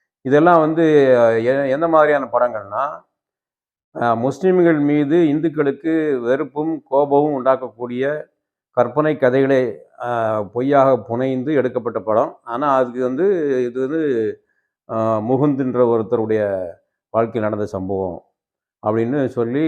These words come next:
அஹ், உண்மையும் பொய்யையும் கலந்து அடிச்சிருக்காங்க. அதாவது இதை ஒ-, ஒரு இந்து, இந்த படத்துக்கெல்லாம் பார்த்தா, ரஸாக்ன்ற படத்தை ஒரு இந்து சகோதரன்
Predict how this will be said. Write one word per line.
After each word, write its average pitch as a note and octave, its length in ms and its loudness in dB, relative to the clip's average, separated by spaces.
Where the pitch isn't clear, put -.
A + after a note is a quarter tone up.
அஹ், G#2+ 680 2
உண்மையும் C3+ 500 -4
பொய்யையும் C3+ 380 -4
கலந்து C3+ 320 0
அடிச்சிருக்காங்க. A2 560 -10
அதாவது D3+ 260 -6
இதை C3+ 180 0
ஒ-, A2+ 360 0
ஒரு G#2+ 200 -4
இந்து, D#3+ 280 -2
இந்த G#2 80 -4
படத்துக்கெல்லாம் C#3+ 500 0
பார்த்தா, A#2+ 240 2
ரஸாக்ன்ற C3 420 0
படத்தை B2+ 280 -2
ஒரு A2+ 460 -2
இந்து C3 260 -8
சகோதரன் B2 440 0